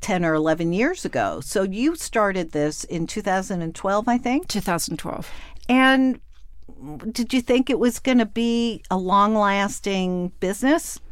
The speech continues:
Speaker 1: or did you think it was just gonna be a way to share your ideas?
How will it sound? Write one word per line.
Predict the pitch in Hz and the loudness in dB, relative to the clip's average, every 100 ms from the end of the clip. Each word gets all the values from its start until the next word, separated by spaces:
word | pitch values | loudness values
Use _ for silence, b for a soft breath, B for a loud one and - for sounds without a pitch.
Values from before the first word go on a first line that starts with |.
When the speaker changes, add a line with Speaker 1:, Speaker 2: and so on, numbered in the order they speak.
| - | 2
Speaker 1:
or | 208 208 | 4 4
did | 196 214 190 | 2 0 2
you | 214 | 0
think | 226 226 | 2 2
it | 220 | 2
was | 151 196 | 0 -2
just | - 208 - | -2 -2 0
gonna | 214 196 | 0 0
be | 196 | 2
a | 180 | 0
way | 175 180 180 | 2 2 2
to | |
share | 170 - 180 175 165 | 0 0 2 2 2
your | 165 165 165 156 156 151 156 - | 2 2 2 4 2 0 -4 -2
ideas? | 151 143 139 104 - | -2 0 -2 -4 -8